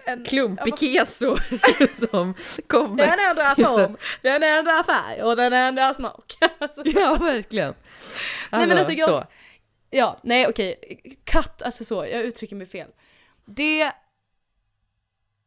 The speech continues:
Speaker 1: Min sexuella läggning, precis som jag tror, alltså i det stora hela så tror jag att sexuella läggningar i det stora hela är flytande, alltså inte statiska, formbara.
Speaker 2: Mm. Mm.
Speaker 1: Även om du är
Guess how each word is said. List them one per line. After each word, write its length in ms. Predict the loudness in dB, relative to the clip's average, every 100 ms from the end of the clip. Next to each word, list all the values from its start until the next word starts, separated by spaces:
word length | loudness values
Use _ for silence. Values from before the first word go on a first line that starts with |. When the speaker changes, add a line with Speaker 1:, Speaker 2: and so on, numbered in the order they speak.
| _ _ _ _ _ _ _ _ -2
Speaker 1:
Min 240 | 2 2 2
sexuella 340 | -2 0 0
läggning, 460 | 0 -4 -6 -10 -6
precis 380 | -8 -2 -4 -2
som 120 | -6
jag 140 | -6
tror, 400 | -4 -4 -4 -6 -6
alltså 180 | -6 -6
i 40 |
det 60 | -8
stora 200 | -8 -6
hela 220 | -6 -8
så 100 | -12
tror 300 | -8 -6 -4
jag 60 | -8
att 60 |
sexuella 380 | -12 -12 -10 -8
läggningar 560 | -8 -8 -12 -12 -12 -10
i 140 | -12
det 100 | -14
stora 260 | -16 -16 -14
hela 280 | -14 -14
är 400 | -14 -16 -16 -20 _ _ _
flytande, 760 | -6 -6 -6 -6 -6 -6 -6
alltså 440 | -2 -2 -4 -12 -10
inte 360 | -10 -12 -14
statiska, 720 | -12 -10 -10 -12 -20 -18 -18 -20 _ _ _
formbara. 640 | 2 4 4 -2 -4 -2
Speaker 2:
Mm. 200 | -4 -6 -12 _ _ _ _ -6
Mm. 240 | -6 -4 0
Speaker 1:
Även 360 | 0 0 -2
om 140 | -4 -4
du 200 | -4 -2
är 480 | -2 -2 -4 -10